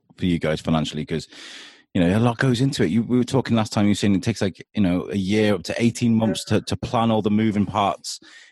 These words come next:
Speaker 1: in a year's show. Um, and how early into the, into lockdown were you like, "Okay, we've got a problem here," or did you have to just wait for that announcement from Boris?
Speaker 2: Um,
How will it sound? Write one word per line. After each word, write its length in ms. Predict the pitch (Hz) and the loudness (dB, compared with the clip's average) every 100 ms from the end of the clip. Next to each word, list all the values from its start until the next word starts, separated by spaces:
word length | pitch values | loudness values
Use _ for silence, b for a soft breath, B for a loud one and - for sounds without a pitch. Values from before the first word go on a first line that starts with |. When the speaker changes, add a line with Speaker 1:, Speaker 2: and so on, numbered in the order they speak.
| B | B
Speaker 1:
in 140 | 104 | 0
a 20 | 101 | 0
year's 360 | 98 98 87 | 2 0 -2
show. 460 | - 110 95 80 78 b b b b - | -2 0 0 0 -4 b b b b -6
Um, 340 | 82 85 85 - | -2 0 -2 -2
and 120 | 95 | -4
how 320 | - 135 143 | -2 0 0
early 340 | 147 151 147 143 | 2 0 2 0
into 220 | 131 143 | 0 0
the, 300 | 117 110 104 | 2 2 0
into 220 | 101 101 107 | 0 -2 0
lockdown 540 | 113 104 110 92 92 | 0 0 0 2 2
were 80 | 98 | 2
you 140 | 98 | 2
like, 180 | 95 92 | 2 0
"Okay, 320 | 92 - 82 80 | -2 -2 -2 0
we've 100 | 87 | 0
got 80 | |
a 40 | 80 | -2
problem 320 | - 76 76 | -2 -4 -4
here," 220 | 76 71 - | -6 -6 -4
or 200 | 85 80 76 | -4 -4 -4
did 120 | 92 | -2
you 80 | 92 | 0
have 200 | 95 98 | 0 -2
to 60 | - | -4
just 160 | 90 - | -6 2
wait 220 | 95 71 | 2 2
for 80 | 95 | -2
that 120 | - | -2
announcement 460 | 87 85 - 85 69 | 0 -2 -4 -10 -8
from 140 | - 80 | -6 -4
Boris? 500 | 78 80 73 - - _ b b b b b _ _ _ - | -2 -2 -4 -10 -18 _ b b b b b _ _ _ 0
Speaker 2:
Um, 540 | 240 254 254 254 262 | 4 4 2 0 -2